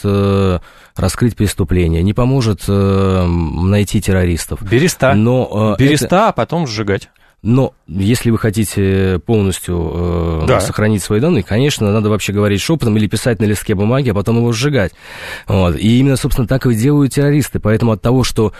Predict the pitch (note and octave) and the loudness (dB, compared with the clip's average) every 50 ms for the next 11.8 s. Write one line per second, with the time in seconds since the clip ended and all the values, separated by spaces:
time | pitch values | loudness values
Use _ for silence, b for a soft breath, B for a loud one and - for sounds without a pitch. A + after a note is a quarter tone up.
0 | B B B B - F2 F2+ F#2 F2+ F#2 - - A#2 G#2 - - G#2+ G#2 G2+ G2+ | B B B B -4 -2 0 2 0 0 0 0 0 -2 -2 -2 -2 0 0 2
1 | G2 G2 G2 F#2+ F#2+ F#2+ F#2 - - - G#2+ G2+ - G2+ G2 F2+ - G2+ G2 F#2+ | 2 2 2 2 0 0 -2 -4 -2 0 0 0 0 0 -2 0 0 0 2 2
2 | F#2 F2+ F2 D#2+ D2+ C#2 C#2+ - F2 F#2 F2+ F2 F2 F2+ F2 E2 - G2+ F#2+ G2 | 0 0 0 -2 -4 -6 -6 -6 -4 -2 -2 0 0 0 -2 0 0 0 2 2
3 | F#2+ F#2 E2+ F2 E2+ - - G2+ G#2+ - - A2+ G#2 F#2+ F2+ - - - - A#2+ | 2 0 0 -2 -4 -4 -2 -4 -4 -2 0 0 0 0 0 -2 -2 -2 0 0
4 | A#2 B2+ C3 F#2+ G2+ - - G#2 G#2 B2+ D3+ F3+ D#3+ A#2 F#2 E2+ B B B B | 2 2 2 0 -2 -2 -2 -2 0 0 0 2 0 0 -2 -2 B B B B
5 | B B B - F#2+ G#2 A2+ B2 C3 B2+ B2+ C#3+ C#3+ C3 - F2 E2 - - F#2 | B B B -2 0 2 2 4 4 2 2 2 0 0 0 -2 -2 -2 -2 0
6 | F#2 F#2+ F2+ F2 - - - - - G#2 - - F#2+ E2+ D2+ D2+ - _ B B | 0 2 0 0 -2 -4 -6 -4 -4 -4 -2 -2 -2 -2 -2 -4 -8 _ B B
7 | B B B B B B B B B B - - G#2+ - D#3 C3 B2 B2 A#2 A#2+ | B B B B B B B B B B -8 -4 0 2 2 2 2 2 2 0
8 | A2 - - F3 D3+ - - A2 - - - B2+ B2 A#2 G2+ G#2 G#2+ - - B2+ | -2 -2 -2 -2 -2 -2 -4 -4 -6 -4 -2 0 0 0 -2 -4 -4 -4 -2 -2
9 | A2 F#2+ G2+ - B2 A2+ A2 G2+ - - A2 - A#2+ G#2 G2 - - A#2 A2+ A#2 | -2 -2 -4 -4 -2 -2 -2 -2 -2 -6 -6 -4 -4 -4 -4 -4 -2 -2 -2 -2
10 | - - A#2 A2+ B2 A#2 - - - - E3 F3 F3 E3 D3+ C3+ A#2+ A#2+ - B2 | -2 -2 0 0 0 0 0 -4 -4 -2 0 0 2 2 2 2 2 0 0 0
11 | A2 A2 G#2+ G2 - A2+ G#2+ - C#3+ G#2+ - - G2+ - - - | 0 0 0 0 -2 -4 -6 -4 -4 -6 -6 -6 -12 -14 -14 -18